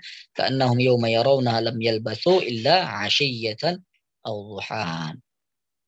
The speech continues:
'Ashiyatan aw duha, sorenya atau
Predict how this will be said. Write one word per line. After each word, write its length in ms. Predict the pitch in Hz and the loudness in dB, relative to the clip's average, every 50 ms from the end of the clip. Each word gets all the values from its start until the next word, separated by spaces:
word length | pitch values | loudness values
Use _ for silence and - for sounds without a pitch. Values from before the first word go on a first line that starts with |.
| _ _ _ _ _ _ _ _ _ _ _ _ _ _ _ _ _ - | _ _ _ _ _ _ _ _ _ _ _ _ _ _ _ _ _ -4
'Ashiyatan 720 | - 104 - - - 175 156 127 117 104 - 143 127 127 - | -2 0 2 2 0 0 2 2 0 2 2 2 2 2 4
aw 240 | 110 123 123 117 | 4 2 2 2
duha, 320 | 113 107 110 107 76 76 - - | 0 -2 -2 -2 -4 -4 -4 -4
sorenya 560 | - - 110 104 117 110 110 131 156 156 151 - | -2 0 0 0 2 2 2 2 0 -2 -2 0
atau 240 | 143 156 175 208 | -2 -2 -2 -4